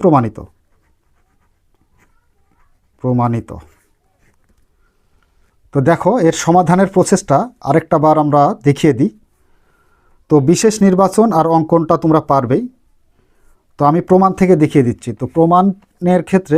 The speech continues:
আমরা প্রথমেই বড় বর্গক্ষেত্রের ক্ষেত্রফল নেব। তো বড় বর্গক্ষেত্রের ক্ষেত্রফল কোনটা? এই যে এটা হচ্ছে বড় বর্গক্ষেত্র। তো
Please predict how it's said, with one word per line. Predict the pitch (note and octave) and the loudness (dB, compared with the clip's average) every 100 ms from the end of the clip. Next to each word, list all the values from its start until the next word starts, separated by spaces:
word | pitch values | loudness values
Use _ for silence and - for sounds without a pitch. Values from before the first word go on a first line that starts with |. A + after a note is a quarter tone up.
| F#3 | 0
আমরা | D3 D3 | 0 0
প্রথমেই | C#3+ E3 G3 F3 G#3 A3+ _ _ _ _ - A2+ | 0 -2 0 0 0 -4 _ _ _ _ -8 -2
বড় | D#3+ F#3+ F3+ | 0 2 2
বর্গক্ষেত্রের | E3+ E3+ D#3+ F3 F3+ | 0 0 -2 -2 -2
ক্ষেত্রফল | F3+ D#3 C3+ A2+ | -4 -6 -8 -8
নেব। | G#2 G2+ | -10 -14
তো | - A2+ | -10 -2
বড় | D3 E3 | 0 2
বর্গক্ষেত্রের | E3+ E3+ - E3+ F3 | 2 0 -2 -6 -8
ক্ষেত্রফল | - D#3+ E3 F3 | -10 -8 -6 -4
কোনটা? | F3 D#3+ G3 | -4 -4 -2
এই | D#3+ | 0
যে | D3+ | 0
এটা | D#3 D3 | 0 -4
হচ্ছে | D3 B2+ | -4 -2
বড় | C#3 C3+ | -2 -2
বর্গক্ষেত্র। | C#3 C3 C3 C3 - G3+ _ _ _ _ _ _ | -4 -6 -10 -10 -12 -16 _ _ _ _ _ _
তো | - | -14